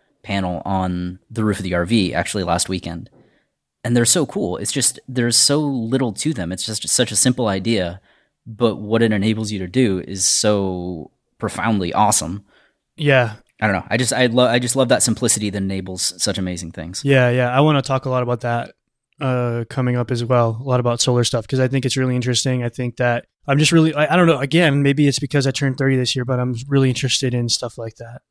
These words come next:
Speaker 2: Really interested in, like, making sure that I, I have something that's renewable and something that can sustain me if something happens where the power goes out or there's a giant snowstorm knocks.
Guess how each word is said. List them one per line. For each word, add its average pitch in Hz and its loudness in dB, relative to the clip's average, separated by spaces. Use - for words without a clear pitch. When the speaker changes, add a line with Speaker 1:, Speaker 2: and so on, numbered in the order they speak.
Speaker 2:
Really 127 0
interested 120 -2
in, 117 -2
like, 113 -4
making 131 2
sure 139 2
that 127 2
I, 143 2
I 139 2
have 127 0
something 127 -2
that's 120 -2
renewable 120 0
and 120 2
something 123 -2
that 120 -2
can 120 -4
sustain 117 -4
me 120 0
if 113 -4
something 117 -4
happens 117 -4
where 117 -4
the 110 -4
power 123 0
goes 120 -2
out 120 0
or 117 -8
there's 110 -6
a 117 -8
giant 117 -4
snowstorm 117 -4
knocks. 117 -8